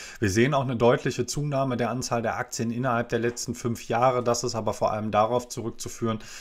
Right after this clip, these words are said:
dass man hier im Jahre zweitausendzwanzig eine deutliche Akquisition betrieben hat. Und das hat man nicht nur in Form von Bargeld bezahlt, sondern in Teilen auch mit neuen Aktien, die man dort emittiert hat. Und das hat dann natürlich zu dieser deutlichen Verwässerung hier geführt.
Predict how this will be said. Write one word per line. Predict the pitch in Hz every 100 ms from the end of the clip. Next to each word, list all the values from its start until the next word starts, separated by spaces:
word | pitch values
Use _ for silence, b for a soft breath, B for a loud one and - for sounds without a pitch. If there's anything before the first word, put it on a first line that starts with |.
| B
dass | - 110
man | 113 107
hier | 104 113
im | 107
Jahre | 107 107 107
zweitausendzwanzig | - 107 104 110 104 - - 117 123 120
eine | 117
deutliche | 95 113 135 131 - 113
Akquisition | - 117 113 101 127 147
betrieben | 143 - 135 123 113
hat. | 120
Und | 110
das | 110 -
hat | 107
man | 117 110
nicht | 117 -
nur | 110
in | 107
Form | - 104
von | 104 95
Bargeld | 107 139 123 117
bezahlt, | 104 - 101 101 - B B B
sondern | 110 120 113
in | 98 98
Teilen | 101 107 104
auch | 101 98
mit | 104 95
neuen | 104 104 98
Aktien, | 123 - - 123 123 B B -
die |
man | 117 110 107
dort | 107
emittiert | 117 110 107 - 113 104
hat. | 104 101
Und | 98
das | 98 -
hat | 101
dann | 92
natürlich | 90 - 92 -
zu | 110
dieser | 92 95 90
deutlichen | 90 90 95 90
Verwässerung | 85 85 85 - 87 87 82 B B
hier | - 95 90
geführt. | 90 - 107 95